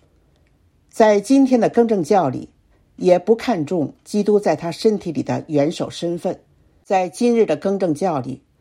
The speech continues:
很少关于基督身体和基督是身体的头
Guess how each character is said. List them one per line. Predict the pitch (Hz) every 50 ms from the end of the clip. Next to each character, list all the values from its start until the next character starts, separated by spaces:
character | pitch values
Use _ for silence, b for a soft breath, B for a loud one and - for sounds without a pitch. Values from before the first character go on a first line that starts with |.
| _ _ _ _
很 | _ - - 190 240 262
少 | 262 240 165 135 135
关 | 131 - 170 175 175
于 | 170
基 | - - 202 190
督 | 185 196 185
身 | - - 220 220 208
体 | 208 - - 123 - - _
和 | _ - - 156 147
基 | 151 147 - 214 214
督 | 202 - 220 214 214 214
是 | - - - 165 147
身 | 147 - - 202 202
体 | 180 -
的 | - -
头 | 143 - - - 135 135 139 - -